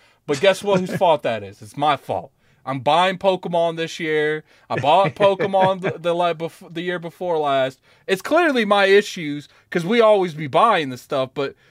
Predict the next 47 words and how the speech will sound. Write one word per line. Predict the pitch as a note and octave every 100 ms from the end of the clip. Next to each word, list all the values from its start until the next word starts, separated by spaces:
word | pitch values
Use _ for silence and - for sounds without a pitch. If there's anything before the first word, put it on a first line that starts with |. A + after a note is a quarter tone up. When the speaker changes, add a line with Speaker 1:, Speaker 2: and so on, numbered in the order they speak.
| _
Speaker 1:
it's | F#3
just | F3+ G#3
like, | G3+ F3+
if | E3+
you | D#3+
make | F3 G#3+ D4+
good | A3+ G#3+
stuff, | - G3+ F#3+
they | - D3
will | A#2
come. | - F3 G#2+ G#2
I've | B2+
always | D3 G#3 F#3
said | - D#3+
that. | A#2 A#2
If | -
you | D3
make | C3+ G3 - C3+
good | B2+
Speaker 2:
Mm-hmm. | D#3+
Speaker 1:
games, | A3 G#3+ G3+ F3+ _
everyone | G#3+ G#3+ G#3 F#3+ E3+
will | C#3+
come. | F3 A#2+ - _ _ -
It | D#3
doesn't | A3 G3 F3
matter | E3 E3 E3 F#3 G3 D#3
what | A#2+ A2+
it | G#2
is. | G#2 C3+ _ _ _ _
Uh, | - D#3 D3 - _ _
I, | E3 G#3+ C#4 C4 - _
I'm | - A3 D#4+
under | B3+
the | F#3
impression | D3+ - D3+ C#3+ D3+
that | C3+
a | A#2+
huge | - F#3+ F#3+ -
portion | F3+ E3+ - C3
of | A#2+
all | D3 G#3+
the | C#4+ D#3
games | D3 B2+
budget | A#2+ C3 B2 A2+
is | G#2+
marketing. | A#2+ C#3+ - G#2+ -